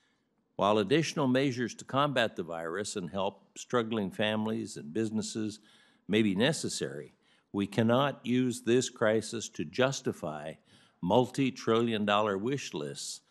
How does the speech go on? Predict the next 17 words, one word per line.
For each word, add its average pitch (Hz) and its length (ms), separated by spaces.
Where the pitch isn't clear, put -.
that 80 140
have 90 260
little 127 540
or 85 180
nothing 107 460
to - 120
do 95 500
with 95 240
the 90 80
pandemic. 95 760
We 85 140
cannot 113 500
continue 123 680
running 113 460
trillion 127 440
dollar 110 460
annual 113 480